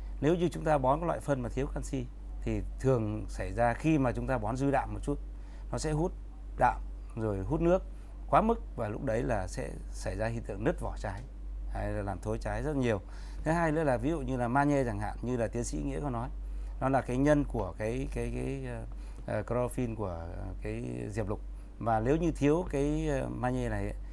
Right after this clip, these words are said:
thì quá trình sinh tổng hợp của nó rất chi là, là kém. Quá trình, à, quang hợp của cây nó, nó xảy ra yếu.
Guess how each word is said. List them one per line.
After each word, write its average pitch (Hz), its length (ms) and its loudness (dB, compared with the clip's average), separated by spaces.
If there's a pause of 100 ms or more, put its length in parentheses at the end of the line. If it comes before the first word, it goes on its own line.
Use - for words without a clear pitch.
(120)
thì 107 140 -2
quá 123 160 2
trình 123 220 0
sinh 117 220 -4
tổng 95 160 -4
hợp 95 260 -4
của 98 100 -4
nó 95 240 -6
rất 147 100 -4 (100)
chi 113 80 -6
là, 92 240 -6 (260)
là 98 60 -8
kém. 113 260 -4 (420)
Quá 117 140 0
trình, 98 240 -2
à, 95 340 -4
quang 117 180 2
hợp 107 220 -2
của 95 160 -6
cây 107 260 0
nó, 104 160 -4
nó 113 140 -6 (160)
xảy - 220 -6
ra 104 160 -2
yếu. 120 320 0